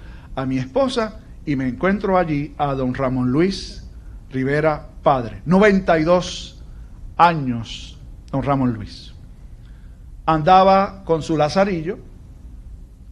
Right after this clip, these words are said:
Georgie, ¿no? Y Georgie me divisó enseguida y le dijo al alcalde, vi cuando, "Vamos que allí está su amigo el pastor Rivera". Pero tenía programado ese día, hoy,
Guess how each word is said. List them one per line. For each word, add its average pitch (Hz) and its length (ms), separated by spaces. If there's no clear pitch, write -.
Georgie, 151 440
¿no? 143 240
Y 175 140
Georgie 202 340
me 196 160
divisó 208 540
enseguida 247 760
y 202 480
le 180 240
dijo 202 260
al 196 100
alcalde, 185 440
vi 160 120
cuando, 160 600
"Vamos 233 480
que 208 100
allí 185 200
está 190 520
su 170 160
amigo 170 560
el 135 160
pastor 123 320
Rivera". 101 320
Pero 247 260
tenía 226 500
programado 190 580
ese 196 220
día, 151 300
hoy, 165 360